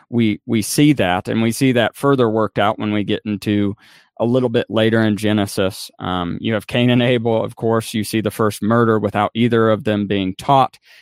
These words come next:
And after that, it says that man, it was devoting themselves to all sorts of wickedness, and, and therefore God brought the flood as a judgment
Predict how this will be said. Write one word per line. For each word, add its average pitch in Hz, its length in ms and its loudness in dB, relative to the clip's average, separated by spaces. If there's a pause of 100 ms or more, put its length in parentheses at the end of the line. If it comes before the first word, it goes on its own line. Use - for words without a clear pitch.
(120)
And 123 200 2
after 117 420 -2
that, 107 260 2
it - 160 -4
says 107 260 0
that - 160 -2
man, 104 480 2 (320)
it - 120 -6 (120)
was 120 320 0 (160)
devoting 123 460 2
themselves 107 500 0
to - 80 -4
all 113 240 0
sorts 110 340 -4
of 98 140 -8
wickedness, 98 720 -2
and, 95 420 -2 (120)
and 90 280 -2 (120)
therefore 110 420 0
God 98 380 0 (120)
brought 104 260 0
the 95 80 -6
flood 95 460 -2 (200)
as 95 420 0
a 95 140 0
judgment 98 640 0